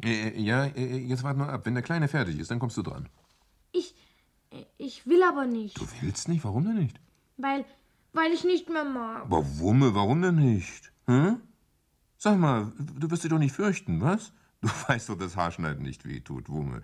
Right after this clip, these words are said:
Speaker 1: Ich hab's dir doch auch schon öfter abgeschnitten.
Speaker 2: Ja, aber mit der Schere und nicht mit so einem komischen Dings da, wie die hat.
Speaker 1: Das, das ist kein komisches Dings da, das ist nur ein besonderes Messer für Messerhaarschnitt, nicht? Das ist jetzt Mode.
Speaker 2: Schneidet sie einem da in den Kopf rein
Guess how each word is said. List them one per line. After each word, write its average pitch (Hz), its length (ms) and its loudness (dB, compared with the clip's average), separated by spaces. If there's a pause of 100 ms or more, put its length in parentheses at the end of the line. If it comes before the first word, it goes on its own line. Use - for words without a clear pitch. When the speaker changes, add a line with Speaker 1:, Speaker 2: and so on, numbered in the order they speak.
(300)
Speaker 1:
Ich - 100 -2
hab's 127 120 0
dir - 60 -4
doch 127 80 0
auch 151 140 2
schon - 140 -2
öfter - 280 -4
abgeschnitten. - 560 -6 (680)
Speaker 2:
Ja, 359 360 4 (180)
aber 320 200 -2
mit 339 180 -2
der 370 100 0
Schere 330 520 -2
und 311 160 -4
nicht 349 260 -4
mit 330 160 -4
so 330 80 -4
einem 294 220 -2 (260)
komischen 320 460 0
Dings 370 340 2
da, 277 200 0
wie 294 120 -2
die 311 260 2
hat. 226 380 -6
Speaker 1:
Das, - 180 -4
das 87 140 0
ist - 320 -8
kein 95 180 2
komisches 95 400 0
Dings 101 220 0
da, 131 80 0
das 110 140 -2
ist - 20 0
nur 113 120 4
ein 120 60 2
besonderes 127 480 2
Messer 123 300 -2
für 104 160 0
Messerhaarschnitt, 117 760 -2
nicht? 107 220 -2
Das 95 100 -6
ist 95 80 -8
jetzt 98 160 -4
Mode. 120 420 -2 (1040)
Speaker 2:
Schneidet 254 540 0
sie 320 100 -4
einem 320 240 -2
da 320 140 0 (160)
in 311 140 -6
den - 40 -6
Kopf 359 320 0
rein 427 60 0